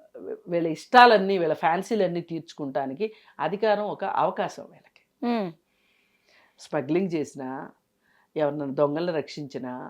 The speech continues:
Speaker 1: లేకపోతే హత్యలు చేసిన వాళ్ళని రక్షించినా, ఏం చేసినా సరే, వీళ్ళు వాళ్ళ వృత్తికి ద్రోహం చేసినట్టేగా.
Speaker 2: రైట్, అవును.
Speaker 1: అది. అందుకని ఇట్లాంటి వాళ్ళని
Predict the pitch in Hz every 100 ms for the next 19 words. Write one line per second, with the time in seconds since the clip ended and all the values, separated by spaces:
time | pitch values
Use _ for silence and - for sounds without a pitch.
0 | - _ - 151 151 139 - 202 196 180
1 | 165 143 135 139 127 147 131 139 143 -
2 | _ - 190 262 269 262 247 233 170 -
3 | 107 208 - _ _ _ _ _ _ _
4 | _ _ _ _ _ - 214 247 240 -
5 | 202 214 214 254 311 285 262 254 262 254
6 | 254 240 240 240 294 208 185 - 208 180
7 | 156 _ _ _ _ _ _ - 117 -
8 | - 170 175 185 220 262 - _ _ _
9 | - - - 165 - 165 160 156 185 208
10 | 170 165